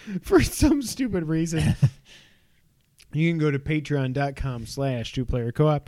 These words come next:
Speaker 1: just like our producers, Steve Appleton, Aunt Sue, and Vernon Slayton did, as well as our affiliate, James Solar. If you like merch,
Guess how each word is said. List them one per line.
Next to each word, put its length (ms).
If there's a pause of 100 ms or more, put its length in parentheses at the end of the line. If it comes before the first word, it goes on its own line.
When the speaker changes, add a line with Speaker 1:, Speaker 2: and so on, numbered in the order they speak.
(380)
Speaker 1:
just 340
like 380
our 220
producers, 500
Steve 240
Appleton, 480
Aunt 320
Sue, 540
and 200
Vernon 280
Slayton 340
did, 300
as 180
well 140
as 100
our 120
affiliate, 480 (120)
James 420 (260)
Solar. 360 (340)
If 140
you 80
like 260
merch, 600